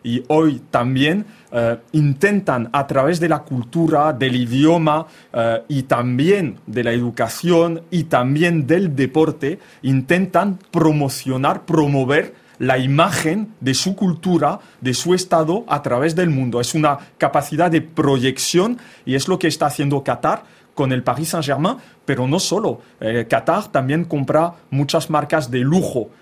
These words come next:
eh, en Francia y en Europa, invierte mucho dinero también en las nuevas tecnologías y en las empresas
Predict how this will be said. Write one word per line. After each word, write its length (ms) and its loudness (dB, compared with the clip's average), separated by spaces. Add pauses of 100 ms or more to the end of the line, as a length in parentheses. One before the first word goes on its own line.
(120)
eh, 220 -2
en 160 -2
Francia 640 -2
y 140 0
en 120 0
Europa, 600 0 (260)
invierte 640 0
mucho 280 0
dinero 420 0
también 360 0
en 140 -2
las 180 -4
nuevas 260 -2
tecnologías 720 0
y 40 -4
en 120 -2
las 200 -2
empresas 640 -2